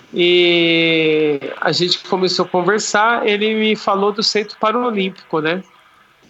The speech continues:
E eu falei, pô, que legal, cara, eu tenho um filho especial com síndrome de Down. Daí ele, nossa, meu, sério, que legal. E assim, eu não,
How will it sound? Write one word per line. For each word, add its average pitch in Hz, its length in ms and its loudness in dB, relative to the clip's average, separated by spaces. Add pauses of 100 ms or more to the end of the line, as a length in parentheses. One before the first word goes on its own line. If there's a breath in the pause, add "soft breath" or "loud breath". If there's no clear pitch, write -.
(140)
E 214 60 -4
eu 226 100 0
falei, 240 340 2
pô, 240 300 -2
que - 140 -14 (140)
legal, 220 520 0
cara, 170 260 -2
eu 170 40 -4
tenho 202 260 -4
um 226 60 -6
filho 226 320 -2
especial 185 1000 0 (680)
com 160 120 -2
síndrome 170 680 -2
de 165 160 0
Down. 180 460 0 (460 loud breath)
Daí 190 140 -2
ele, 220 140 0
nossa, 254 640 0
meu, 160 400 -4 (180)
sério, 247 800 -2
que - 200 -6
legal. 226 680 2
E 190 140 0
assim, 190 380 -2 (760)
eu 233 180 0
não, 202 760 0